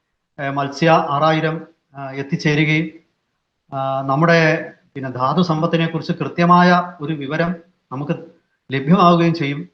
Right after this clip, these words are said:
എന്ന് തന്നെ നമുക്ക് പ്രതീക്ഷിക്കാം. എന്തായാലും രണ്ടായിരത്തി ഇരുപത്തൊന്നിൽ ഈ ഒരു വിഷയത്തിൽ, വിഷയത്തിന്റെ സാധ്യതകൾ തിരിച്ചറിയുകയും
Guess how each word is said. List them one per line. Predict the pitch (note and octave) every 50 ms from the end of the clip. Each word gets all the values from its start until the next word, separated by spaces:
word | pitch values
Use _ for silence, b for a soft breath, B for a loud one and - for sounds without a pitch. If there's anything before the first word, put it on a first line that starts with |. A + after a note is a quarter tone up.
| _ -
എന്ന് | C3 C3+ D3+ E3+ E3+
തന്നെ | D#3+ D#3+ D#3
നമുക്ക് | C#3 C3+ C3+ -
പ്രതീക്ഷിക്കാം. | - - A#2 B2+ C3+ C3+ C#3 C3 - A2+ G2+ - - _ _ _ _ _ _ _ - C3
എന്തായാലും | C#3+ D3 F3 F3+ F3+ F#3 F#3 F3+ F#3+ G3 F#3+ F#3 - - - - _ _ - C#3+
രണ്ടായിരത്തി | C#3 C#3 D#3 E3+ F3 F#3 F#3+ F#3+ F#3+ G3+
ഇരുപത്തൊന്നിൽ | F3+ E3+ E3 F3+ F#3+ F#3 G3 F#3 F#3 F3+ - - - - - _ _ _ _ C#3+
ഈ | D#3 F3
ഒരു | F#3 F3+ F3 F3+ F#3 F3+ F3+ F3 F3+ - - - _ _ _ _ _ _ _ -
വിഷയത്തിൽ, | C#3+ C#3+ - E3+ E3+ F3 F3 F#3 F#3 F3+ F3+ F3+ F3+
വിഷയത്തിന്റെ | D#3+ C3 - E3 D#3+ E3 F3 F3 E3+
സാധ്യതകൾ | - D#3 C#3+ D3+ D#3 D3+ D#3 E3+ F#3 F#3 F#3 F3
തിരിച്ചറിയുകയും | F3+ D#3+ D#3 D#3+ - F3+ E3 E3+ D#3+ D#3+ D#3 F3 - -